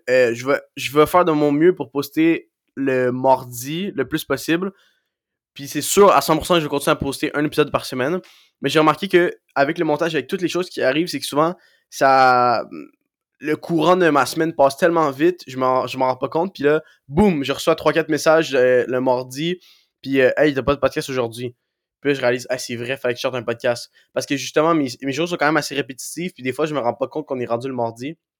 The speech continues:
Donc, euh, c'est ça. <laughs> Désolé encore une fois. Euh, je pense que l'important, c'est que vous préférez avoir un épisode qui est un peu plus travaillé qu'un épisode que je sors un peu boboche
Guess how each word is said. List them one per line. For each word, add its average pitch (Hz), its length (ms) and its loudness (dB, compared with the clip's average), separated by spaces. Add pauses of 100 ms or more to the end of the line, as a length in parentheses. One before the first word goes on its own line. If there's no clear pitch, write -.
(680)
Donc, 131 400 -2 (520)
euh, 113 640 0 (120)
c'est 165 120 -2
ça. 180 240 0 (140)
<laughs> - 120 -10
Désolé 175 460 4
encore 151 220 2
une 143 120 -2
fois. 151 280 4 (420)
Euh, 123 80 2
je 123 100 -8
pense 143 180 -2
que 147 80 0
l'important, 135 460 0
c'est 143 220 -8
que 123 280 -2
vous 120 320 -12
préférez 156 340 0
avoir 156 160 2
un 143 80 0
épisode 156 200 -4
qui 147 100 -10
est 143 40 -2
un 135 40 -4
peu 139 140 -2
plus 160 160 0
travaillé 139 380 4
qu'un 135 160 -4
épisode 135 260 -6
que 135 120 -8
je 123 80 -10
sors 139 340 2
un 120 100 0
peu 139 140 -4
boboche 131 560 -2